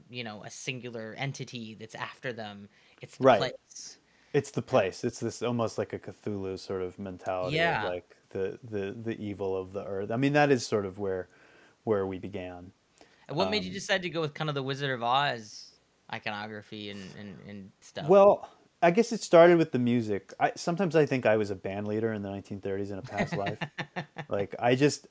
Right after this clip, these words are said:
Speaker 2: I, I'm interested in that sound, that, like, the old Fred Astaire, you know, and like you say, like, what is, what is the music promising? And I listen to that music and I'm like, "This is so beautiful, but it has such an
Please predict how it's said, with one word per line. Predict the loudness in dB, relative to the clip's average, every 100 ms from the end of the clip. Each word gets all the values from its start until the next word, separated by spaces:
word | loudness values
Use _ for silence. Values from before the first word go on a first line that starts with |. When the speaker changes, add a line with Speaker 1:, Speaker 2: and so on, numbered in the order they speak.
| 2
Speaker 2:
I, | 2 4
I'm | 2 2
interested | 2 0 -2 -2 2
in | 2 2
that | 2 0 -4
sound, | -6 -2 2 2 0 0
that, | 0 0
like, | -2 -4 -4
the |
old | -4 -2 -2
Fred | 0 0
Astaire, | 0 -2 -2 0 2 0 -2 -6
you | -4
know, | -2 -2 -4
and | -6 -6 0
like | 0 0
you | -6
say, | 2 4 4
like, | 2 -2
what | -2
is, | -2 -4 -6
what | -6
is | -4
the | -2
music | 0 -2 -4
promising? | -4 -4 -4 -6 -10 -10 -14 -20 -20 _ _
And | 0
I |
listen | 2 0
to | 4
that | 4 4
music | 0 -2 -4
and | -6
I'm | -8
like, | -8
"This | -10 -10
is | -4
so | -2 -2 -4 -18 _ _ _
beautiful, | -12 -4 -4 -4 -2 -2 -2 -6 _ -20 _ _ _ -10
but | -4
it |
has | 0 0
such | -2 -2
an | -4